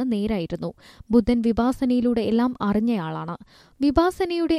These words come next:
ആഴങ്ങൾ കടന്ന സുന്ദര നിമിഷത്തിലായിരുന്നു ബുദ്ധന് ഉണർവുണ്ടായത്. ലോകത്തെ സ്വയം അറിഞ്ഞതോടെ സിദ്ധാർത്ഥ രാജകുമാരൻ സർവ്വതും ത്യജിച്ച് ഇറങ്ങി നടന്നു. ബുദ്ധൻ പോയി,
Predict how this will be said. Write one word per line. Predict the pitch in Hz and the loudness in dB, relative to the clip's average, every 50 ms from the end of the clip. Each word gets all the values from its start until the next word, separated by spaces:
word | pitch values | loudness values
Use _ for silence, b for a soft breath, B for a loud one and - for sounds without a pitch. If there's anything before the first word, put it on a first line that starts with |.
| - - | -2 -2
ആഴങ്ങൾ | 247 254 254 262 277 269 269 277 262 | -2 0 0 0 0 -2 -2 -4 -4
കടന്ന | - 269 247 233 233 233 233 | -4 -4 -4 -2 -4 -4 -4
സുന്ദര | - - 233 226 226 240 240 | -4 -6 -6 -4 -4 -4 -4
നിമിഷത്തിലായിരുന്നു | 233 226 220 214 220 - - 226 - 233 220 202 196 190 190 196 196 | -4 -4 -6 -8 -8 -10 -12 -12 -10 -8 -8 -6 -8 -8 -10 -10 -8
ബുദ്ധന് | 190 202 202 - - 208 208 190 | -8 -8 -6 -6 -4 -4 -4 -4
ഉണർവുണ്ടായത്. | - 202 202 208 226 233 214 208 175 165 165 160 160 170 - 170 156 b b b b b b b b - | -6 -6 -4 -4 -4 -4 -4 -6 -8 -8 -8 -10 -10 -8 -10 -10 -10 b b b b b b b b -2
ലോകത്തെ | 262 269 226 269 254 - 269 | -2 0 0 -2 -2 -4 -6
സ്വയം | 240 - 269 254 254 269 277 285 | -8 -6 -4 -4 -2 -2 -2 -4
അറിഞ്ഞതോടെ | 277 269 254 269 247 269 262 247 262 254 | -4 -4 -4 -4 -4 -4 -2 -2 -4 -4
സിദ്ധാർത്ഥ | - - 240 202 - 240 254 262 254 - 302 | -4 -6 -8 -6 -4 -4 -4 -6 -6 -6 -4
രാജകുമാരൻ | 285 262 269 247 - 262 247 247 247 247 247 240 233 233 | -4 -4 -4 -6 -6 -6 -6 -4 -4 -4 -4 -4 -6 -6
സർവ്വതും | - - 240 226 202 226 220 262 247 240 | -6 -6 -6 -6 -4 -6 -6 -6 -6 -6
ത്യജിച്ച് | - 233 226 185 208 202 - - 196 - | -4 -4 -2 -2 -4 -6 -4 -4 -4 -4
ഇറങ്ങി | - 190 190 196 202 202 | -4 -4 -4 -6 -6 -8
നടന്നു. | 185 180 160 - 165 175 175 - - B B B B B B B - | -8 -10 -10 -10 -10 -12 -12 -14 -16 B B B B B B B -4
ബുദ്ധൻ | 233 285 269 - - 320 339 311 - | -2 -2 0 0 0 0 0 -2 -2
പോയി, | - 240 214 196 190 | -2 0 0 0 -2